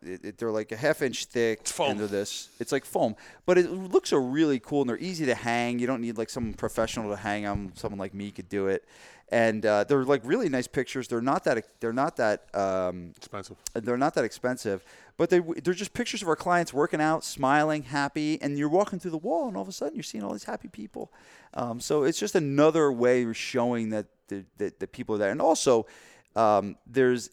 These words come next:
Speaker 1: a people, and I got the idea, I got the idea from Temple football, actually. And when you were a starter, you got to have your picture on a poster on the wall.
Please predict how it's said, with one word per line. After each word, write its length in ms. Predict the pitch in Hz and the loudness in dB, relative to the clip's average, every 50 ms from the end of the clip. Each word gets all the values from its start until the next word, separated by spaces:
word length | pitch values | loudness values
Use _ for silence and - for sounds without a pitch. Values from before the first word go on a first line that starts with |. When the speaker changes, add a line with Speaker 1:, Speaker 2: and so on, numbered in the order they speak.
| - | -2
Speaker 1:
a 460 | - 120 117 110 110 107 104 98 - - _ _ _ _ _ _ _ _ | 0 0 2 2 2 0 -2 -4 -6 -10 _ _ _ _ _ _ _ _
people, 400 | - - 214 - - - 139 117 - - | -14 -12 -8 -6 -4 -4 -4 -4 -2 -2
and 160 | 123 123 127 | 0 0 0
I 60 | 123 | 0
got 260 | - 185 196 359 - | 0 0 -2 -2 -4
the 160 | - 269 160 | -2 0 2
idea, 640 | 131 117 113 95 - - 107 110 90 - 53 - 104 - _ _ _ _ _ _ - | 2 2 0 -2 -6 -8 -8 -6 -6 -6 -6 -8 -12 -18 _ _ _ _ _ _ -8
I 80 | 107 | -4
got 180 | 110 139 - - | -4 -4 -4 -4
the 120 | - 151 | -2 -2
idea 340 | 123 110 98 - 110 113 104 | -2 -2 -2 -4 -4 -4 -4
from 260 | - - - 101 95 | -4 -6 -10 -10 -10
Temple 320 | 92 - - 95 85 - 107 | -10 -10 -10 -10 -8 -10 -10
football, 400 | - - 170 165 - 87 80 - | -6 -6 -6 -4 -4 -4 -4 -6
actually. 360 | - - - - - - - _ _ _ _ _ _ _ _ _ _ _ _ _ _ | -8 -10 -12 -16 -16 -16 -18 _ _ _ _ _ _ _ _ _ _ _ _ _ _
And 460 | 104 113 107 104 107 104 98 101 - - _ _ - - - | -2 0 0 0 0 -2 -4 -6 -12 -18 _ _ -20 -20 -20
when 600 | - 107 101 110 123 120 120 117 117 113 104 - _ _ _ _ _ _ _ - | -20 -10 -4 0 0 0 2 0 -2 -4 -6 -8 _ _ _ _ _ _ _ -20
you 380 | 123 113 95 101 127 151 165 | -20 -18 -14 -10 -8 -6 -6
were 500 | 170 151 139 131 117 110 104 104 101 - - _ _ _ _ _ - | -4 -2 0 2 4 4 4 2 0 -2 -6 _ _ _ _ _ -2
a 500 | 107 104 101 101 104 104 101 95 92 - _ | -2 0 0 0 -2 -4 -6 -8 -10 -14 _
starter, 720 | - - - - - - 131 123 127 123 - 78 55 - _ _ _ _ _ _ _ _ _ _ _ _ _ _ _ _ _ _ _ _ _ _ | -10 -8 -8 -6 -2 0 2 2 2 2 0 -4 -8 -12 _ _ _ _ _ _ _ _ _ _ _ _ _ _ _ _ _ _ _ _ _ _
you 540 | 113 104 107 113 113 113 110 110 107 - - 110 | -14 -8 -6 -4 -4 -4 -4 -6 -8 -10 -16 -8
got 280 | 107 - 117 120 131 - | -4 -2 0 0 0 -2
to 80 | 151 117 | -4 -4
have 320 | 104 117 113 110 101 95 | 0 2 2 2 2 0
your 160 | 98 104 92 | -4 -8 -8
picture 640 | - - - - 156 - - - - - 65 - - _ _ _ _ _ _ _ _ _ _ _ - | -8 -8 -6 -6 -6 -6 -8 -10 -12 -12 -12 -14 -16 _ _ _ _ _ _ _ _ _ _ _ -2
on 100 | 117 107 | -2 -2
a 60 | 92 | -4
poster 680 | - - - - 143 143 - - - - 60 - - _ - | -6 -8 -4 -4 -4 -4 -4 -8 -12 -12 -16 -18 -20 _ -10
on 140 | 107 101 | -10 -8
the 60 | 98 92 | -8 -10
wall. 480 | 90 98 110 101 85 - - _ _ | -6 -4 -4 -4 -4 -6 -10 _ _